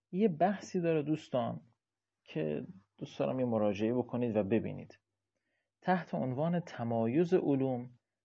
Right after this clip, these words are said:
و تحت عنوان موضوع علم چیست یا موضوع چیست، از صفحه چهارصد و شصت و نه جلد شش مجموع آثار شهید مطهری. اینو انشالله برای ورود به اصول فقه بخونید، بعداً باهاش کار داریم انشالله.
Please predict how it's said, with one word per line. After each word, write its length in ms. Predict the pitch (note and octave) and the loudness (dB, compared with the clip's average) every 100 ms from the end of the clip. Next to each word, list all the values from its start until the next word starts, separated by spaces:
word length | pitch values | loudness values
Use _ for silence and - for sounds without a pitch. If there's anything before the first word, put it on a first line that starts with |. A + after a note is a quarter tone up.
| _ | _
و 100 | A#2+ | -6
تحت 340 | A#2+ E3+ D#3+ - | -2 -2 -2 -4
عنوان 500 | A#2 A#2 A2+ D3 E3 | -2 -2 -2 -2 0
موضوع 800 | C#3 A2+ A2 G#2+ G#2+ C#3 - C#3+ | 2 2 4 2 2 2 4 4
علم 360 | C#3 C#3 C#3 | 6 4 4
چیست 360 | B2+ - G2 - | -2 -6 -4 0
یا 80 | A2 | 0
موضوع 500 | G#2+ G#2 G#2 B2+ - | 2 0 0 -2 -2
چیست، 320 | - - - | -6 -8 0
از 120 | C#3+ | 0
صفحه 600 | - - - - D3 D#3+ D#3+ - - _ | 2 -2 -2 2 2 2 -2 -16 -20 _
چهارصد 520 | - A2+ G#2+ - G#2+ | -2 0 0 0 0
و 40 | |
شصت 440 | G#2+ - A2+ - - | 0 -2 -2 -2 -4
و 40 | |
نه 440 | A2 B2+ D#3 E3 D3+ | -2 0 0 0 0
جلد 360 | B2+ A2+ G#2 | 2 2 2
شش 340 | A2 - D#3+ E3+ | 0 -2 -2 2
مجموع 320 | A#2 G2+ G#2+ | 2 2 -2
آثار 240 | A2 - | 0 -2
شهید 220 | A2 A2+ A2+ | -2 -2 -2
مطهری. 440 | A2+ - - - - _ _ _ _ - _ _ | -4 -6 -6 -10 -16 _ _ _ _ -20 _ _
اینو 220 | G3 A#3 | 2 4
انشالله 640 | G#3 D#3+ D3 B2+ B2 E3 E3+ - _ _ _ _ _ _ _ _ _ _ - - | 4 2 0 2 2 2 0 -8 _ _ _ _ _ _ _ _ _ _ -20 -10
برای 340 | A2+ A2+ A#2+ | 2 4 4
ورود 320 | C3+ A2 G#2+ | 2 2 2
به 360 | G2+ G2+ G#2 G2 - _ _ _ _ - | 2 4 4 2 -8 _ _ _ _ -14
اصول 280 | A2 A2 G#2+ | -6 -2 0
فقه 200 | - C3 | 0 2
بخونید، 460 | C#3 - E3+ E3 | 0 0 0 4
بعداً 260 | A2+ G#2 B2 | 4 6 4
باهاش 260 | A2 G#2+ | 2 -2
کار 220 | - - G2 | -4 -6 -4
داریم 240 | G2+ G2+ | -4 -8
انشالله. 460 | G#2 G2 - - | -10 -10 -10 -12